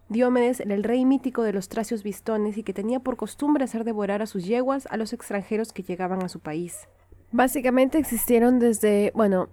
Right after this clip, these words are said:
no sé si existieron, pero se encontraron monedas que datan de los años quinientos antes de Cristo a cuatrocientos ochenta antes de Cristo, así que probablemente existieron en ese periodo. Muy interesante, ahora somos más inteligentes, de nada.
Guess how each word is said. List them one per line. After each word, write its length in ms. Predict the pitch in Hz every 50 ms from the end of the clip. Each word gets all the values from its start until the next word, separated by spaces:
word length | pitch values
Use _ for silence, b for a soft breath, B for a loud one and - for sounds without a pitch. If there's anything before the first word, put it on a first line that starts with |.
| -
no 160 | - 220 240 240
sé 160 | - 294 294
si 80 | 254
existieron, 540 | 226 - 185 190 - - 220 208 208 214 214
pero 180 | 208 190 180 180
se 140 | - - 185
encontraron 840 | 175 - 196 185 185 180 - 220 247 254 254 247 247 240 240 226 - - -
monedas 760 | - 196 185 202 226 240 233 226 220 220 226 240 247 - -
que 160 | - - 208
datan 460 | 185 - 202 202 196 - 214 208 214
de 320 | 202 196 190 185 180 185 180 190
los 160 | 190 - 208
años 200 | 196 208 214 208
quinientos 440 | - 208 196 214 240 247 - - 233
antes 200 | 202 - 214 208
de 100 | 202 -
Cristo 340 | - 214 233 214 - 240
a 20 | 214
cuatrocientos 560 | - 185 - 190 185 - 208 196 - 220 - - _ _ _ _
ochenta 480 | - 208 202 - - 302 277 247 - 208
antes 200 | 185 180 185 180
de 100 | 185 185
Cristo, 320 | - 196 190 - - -
así 180 | 185 - - 185
que 160 | - 190 185
probablemente 760 | - - - 190 185 190 226 240 269 262 247 240 233 214 - 208
existieron 480 | - 185 - - 202 196 202 196 190
en 120 | 175 175 180
ese 220 | 180 - - 175
periodo. 520 | 175 - 165 175 175 170 151 151 - 170 - - _ _ _ _ _
Muy 360 | - 190 196 226 285 339 359
interesante, 800 | 339 294 247 - 214 196 196 185 - 233 226 226 220 - 247 - -
ahora 220 | - 220 214 214 208
somos 400 | - - - 262 277 285 254 247
más 180 | 233 233 -
inteligentes, 840 | 240 - 226 208 202 - - 208 185 175 165 - - - - - -
de 220 | - - 175 196 190
nada. 360 | 180 151 - - - - -